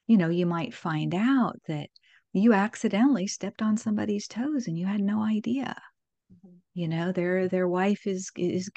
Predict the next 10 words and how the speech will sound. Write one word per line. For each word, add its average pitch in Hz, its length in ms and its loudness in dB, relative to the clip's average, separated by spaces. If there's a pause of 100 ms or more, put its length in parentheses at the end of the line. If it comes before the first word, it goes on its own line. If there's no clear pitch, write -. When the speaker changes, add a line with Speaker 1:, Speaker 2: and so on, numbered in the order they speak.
(100)
Speaker 1:
is 185 220 -2
in 180 140 -2
surgery 214 580 -2
for - 180 -10
cancer, 196 680 -2
and 147 240 -4 (680)
you 196 240 4
changing 196 560 2
that 170 220 -2
meeting 190 560 2